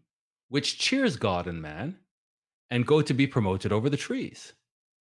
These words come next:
Then said all the trees unto the bramble. Now they've gone to the bramble. "Come you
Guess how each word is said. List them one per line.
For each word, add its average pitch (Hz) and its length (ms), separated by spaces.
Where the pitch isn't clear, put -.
Then 214 240
said 117 300
all 208 320
the 185 180
trees 117 680
unto 104 680
the 98 80
bramble. 92 680
Now 185 360
they've 165 200
gone 113 340
to - 120
the 90 220
bramble. 87 560
"Come 208 300
you 107 520